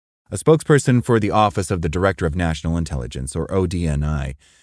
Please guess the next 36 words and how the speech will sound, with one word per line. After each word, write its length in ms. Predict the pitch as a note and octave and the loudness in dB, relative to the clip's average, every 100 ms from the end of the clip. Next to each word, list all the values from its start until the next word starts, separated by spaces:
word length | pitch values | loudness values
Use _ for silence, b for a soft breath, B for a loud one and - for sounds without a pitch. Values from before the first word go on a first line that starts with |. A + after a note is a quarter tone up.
| b | b
says 300 | - A2 G2+ | -2 0 0
Haynes 360 | G2 B2+ C3 C3 | 0 2 2 0
had 240 | A2+ G#2 | 0 0
a 60 | G2 | 0
prior 380 | - C3+ C3 G#2 | -2 0 0 0
speaking 420 | - B2 - A#2 | -2 -4 -2 -2
engagement 480 | G#2+ G#2 G2 F#2+ - | 0 0 -2 -4 -4
Friday 280 | G2 F#2 F2+ | -2 -2 0
morning 380 | E2+ F2 E2+ | 0 0 0
and 100 | D2+ | -2
could 160 | D2+ D#2 | -2 -4
not 200 | D2 G1+ | -4 -4
be 100 | C#2 | -6
immediately 500 | C#2+ C2+ C2+ - C#2+ | -4 -4 -6 -8 -6
reached 300 | D2 D2 - | -4 -6 -8
for 140 | - | -16
comment. 560 | D2+ F2+ C2+ G1+ G#1+ _ _ _ _ _ _ _ _ _ _ | -10 -6 -6 -8 -14 _ _ _ _ _ _ _ _ _ _
In 120 | D3+ | -2
a 60 | C#3+ | 0
statement, 460 | - F3 C3 A#2 G#2 | 2 2 2 2 2
members 320 | A2+ A2+ G#2+ | 2 2 2
of 120 | F2+ | -2
the 80 | F2 | 0
Privacy 380 | A#2 B2+ - B2 | 2 0 -2 0
Coalition 500 | A#2+ G2 F#2+ - F#2 | 2 2 2 0 -4
expressed 560 | - - G2 G2 - | -4 -2 -2 -2 -8
gratitude 600 | F#2 F#2+ C#3 C#3+ G2 F2 | -2 0 0 -4 -4 -4
for 140 | - F2+ | -4 -4
Haynes's 480 | G2+ G2+ F#2+ F2+ | 0 -2 -2 -6
taking 300 | - G#2 G#2+ | -4 -4 -2
the 100 | F#2+ | -4
time 320 | D#2 C3+ B2 G#2+ | -2 -2 0 -2
to 120 | E2+ | -6
hear 320 | - A#2 G#2+ | -8 -2 0
their 160 | G2+ D#2+ | 0 -2
concerns. 720 | D#2+ - A2 F#2+ B1+ - | -4 -4 -6 -6 -8 -14